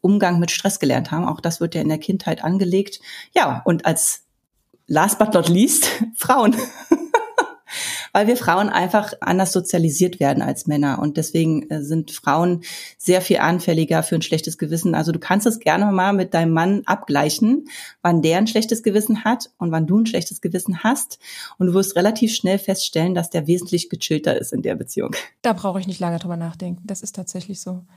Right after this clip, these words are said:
Speaker 1: Mhm.
Speaker 2: Er sagt auch ganz häufig, „Mareike, mach dich doch nicht verrückt. Ist
Speaker 1: Ja.
Speaker 2: doch, ist doch alles halb so wild.“
Speaker 1: Ja.
Speaker 2: Ja. Das heißt aber, Männer sind aber nicht gefeit vor Schuldgefühlen.
Speaker 1: Nein, natürlich nicht.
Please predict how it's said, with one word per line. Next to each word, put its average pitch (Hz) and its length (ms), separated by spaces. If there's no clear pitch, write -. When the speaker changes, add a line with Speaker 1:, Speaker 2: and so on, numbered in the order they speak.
Speaker 1:
Mhm. 165 320
Speaker 2:
Er 202 80
sagt 202 260
auch 190 80
ganz 185 220
häufig, 190 380
„Mareike, 208 360
mach 196 160
dich - 140
doch 214 80
nicht 208 160
verrückt. 196 400
Ist 180 140
Speaker 1:
Ja. 202 80
Speaker 2:
doch, 202 160
ist - 240
doch - 160
alles 208 320
halb 208 180
so 202 160
wild.“ 202 320
Speaker 1:
Ja. 160 80
Speaker 2:
Ja. 202 180
Das 208 160
heißt 262 240
aber, 220 340
Männer 214 240
sind 233 140
aber 196 140
nicht 240 200
gefeit 202 400
vor - 180
Schuldgefühlen. 170 1120
Speaker 1:
Nein, 156 580
natürlich 165 420
nicht. 143 300